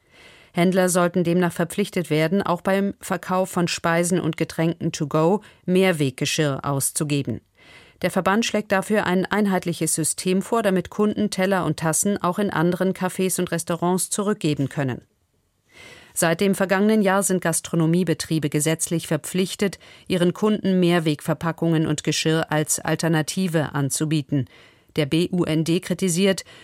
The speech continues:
dass dies bisher kaum umgesetzt und auch nicht kontrolliert werde.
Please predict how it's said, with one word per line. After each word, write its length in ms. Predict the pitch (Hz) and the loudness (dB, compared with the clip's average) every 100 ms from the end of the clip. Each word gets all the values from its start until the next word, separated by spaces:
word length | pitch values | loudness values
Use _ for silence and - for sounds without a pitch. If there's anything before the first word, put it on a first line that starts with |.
| - | -10
dass 160 | - 156 | -8 -4
dies 180 | 180 - | -4 -2
bisher 340 | 175 170 160 | 0 2 0
kaum 340 | - 170 190 | 0 0 0
umgesetzt 720 | 202 196 202 208 185 202 - - | 2 2 2 2 0 0 -2 -6
und 140 | 185 | -2
auch 220 | 160 - | -2 0
nicht 260 | 175 180 - | 0 0 -2
kontrolliert 640 | 190 180 202 202 220 - | -4 -2 -2 0 0 0
werde. 320 | 143 131 127 | -2 -2 -8